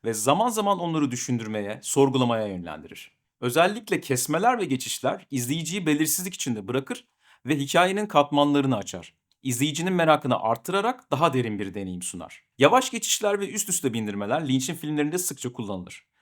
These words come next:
Bu teknikler izleyicinin bilinçaltına hitap ederken aynı zamanda onların duygusal durumlarını da etkiler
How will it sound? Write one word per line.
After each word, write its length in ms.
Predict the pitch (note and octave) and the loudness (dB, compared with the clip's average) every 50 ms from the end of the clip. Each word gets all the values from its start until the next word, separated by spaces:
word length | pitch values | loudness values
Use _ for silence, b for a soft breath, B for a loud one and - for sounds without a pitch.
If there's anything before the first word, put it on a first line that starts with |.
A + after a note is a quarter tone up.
| _ _ | _ _
Bu 120 | E3+ G#3+ G#3 | -8 -4 0
teknikler 560 | B3 B3 A#3+ A#3 A3+ A3 - A3 G#3+ A3 G3 - | 0 0 0 -2 -6 -4 2 4 4 4 4 2
izleyicinin 500 | D3+ C#3 C3+ D3+ D#3+ D3 E3 E3+ F3 D3 | -2 -2 -2 -2 -2 -2 -2 -4 -2 -2
bilinçaltına 520 | C#3 C#3+ F3+ F3+ - F3 D3+ C#3 - B2 A2+ | -2 -2 -2 0 2 2 2 2 2 -2 -4
hitap 300 | G#2 - - G#2+ G#2+ A2 | -4 -2 -2 -2 -2 -2
ederken 480 | A#2+ E3 F#3 F#3+ F#3 - E3+ F#3+ G3+ - _ - | -2 -4 -4 -4 -2 -4 -4 -4 -6 -10 _ 0
aynı 240 | - E3 G#3 A3+ G#3+ | 2 4 4 4 2
zamanda 420 | G3+ A3 G#3 G3+ G3+ G3+ G#3 F3+ | 0 2 4 4 4 2 2 0
onların 380 | D3 D3+ D3 C#3+ C#3+ C3+ B2 A#2 | 0 2 2 2 2 2 2 0
duygusal 360 | A#2+ - - - A#2 G#2+ G2+ | -2 -4 -2 -2 -2 -2 -2
durumlarını 420 | A2 G#2+ G#2+ G#2 G#2 G2+ G2 F#2+ | -4 -6 -4 -4 -4 -4 -6 -6
da 100 | F2+ - | -6 -6
etkiler 480 | - A2+ A#2+ - - D#3+ F#3 G#3 G#3 | -6 -8 -10 -8 -6 -4 -4 -4 -4